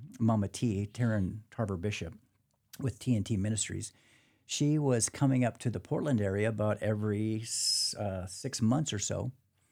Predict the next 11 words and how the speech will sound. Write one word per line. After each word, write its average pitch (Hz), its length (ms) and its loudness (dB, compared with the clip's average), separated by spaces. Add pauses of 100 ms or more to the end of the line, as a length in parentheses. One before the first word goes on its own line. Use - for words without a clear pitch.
(220)
And 131 220 2
I 170 140 2
had 127 180 -2
gone 123 380 2
to 123 260 0
a, 98 140 0 (160)
a 107 80 -2
house 135 360 -2
meeting 117 220 0
with 104 140 -4
her, 113 340 -2